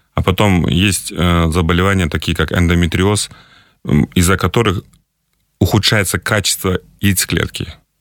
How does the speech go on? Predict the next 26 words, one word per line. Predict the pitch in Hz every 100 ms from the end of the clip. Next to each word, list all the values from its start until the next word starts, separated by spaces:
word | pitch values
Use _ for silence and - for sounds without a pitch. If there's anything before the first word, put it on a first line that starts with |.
| -
из-за | 90 95
которого | 92 107 101
не | 90 95
наступает | 90 - 90 85
беременность. | 78 78 76 76 - _ _ - - - -
Поэтому | 107 - 127 110 92 - - -
самое | - 117 123 107
главное | 95 117 110 90 - - -
в |
данном | 98 101 90
случае | - 110 -
диагностика. | 85 80 78 78 - - - - _ _ -
Да, | 95 110 95
многие, | 92 117 98 90
допустим, | 85 85 - 85
мне | 85 90 92 85
коллеги | 85 90 95 85
тоже | 90 78
говорят, | 78 78
что | 78 - 82
я | 78 90 98 92
занимаюсь | 87 87 87 92 80
гипердиагностикой. | 90 98 90 76 80 76 73 - - - - _ _ -
Ну, | 190 - - - _ _ -
как | 120 95
многие. | 87 76 65 -